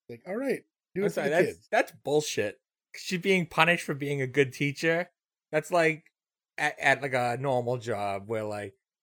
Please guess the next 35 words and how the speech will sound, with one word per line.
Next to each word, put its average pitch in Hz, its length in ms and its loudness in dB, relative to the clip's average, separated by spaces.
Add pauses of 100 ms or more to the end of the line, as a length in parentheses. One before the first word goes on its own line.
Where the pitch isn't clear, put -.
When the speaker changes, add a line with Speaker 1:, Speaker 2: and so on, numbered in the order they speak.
Speaker 2:
you 151 140 2
work 147 240 4
really 135 260 4
hard 131 320 2
and, 110 80 -6
like, 107 160 -4
"Oh, 156 160 0
I'd 123 360 -4
promote 175 320 0
you, 156 100 -2
but 127 100 0
I 123 80 2
don't 151 160 4
wanna 147 220 4
lose 160 340 2
you." 98 380 -2
It's - 160 -10
like, 127 140 0
Speaker 1:
Well, 190 100 12
Speaker 2:
so 214 80 12
you're 180 80 4
Speaker 1:
I'll 196 100 12
Speaker 2:
getting 233 160 8
Speaker 1:
tell 254 80 10
Speaker 2:
screwed 180 300 8
over 170 260 8
for 147 140 4
Speaker 1:
I 220 80 12
will 269 60 12
Speaker 2:
being 285 280 6 (180)
a 135 80 -4
go-getter. 127 640 2 (180)
Speaker 1:
I 185 140 10
won't 247 280 6
get 247 260 10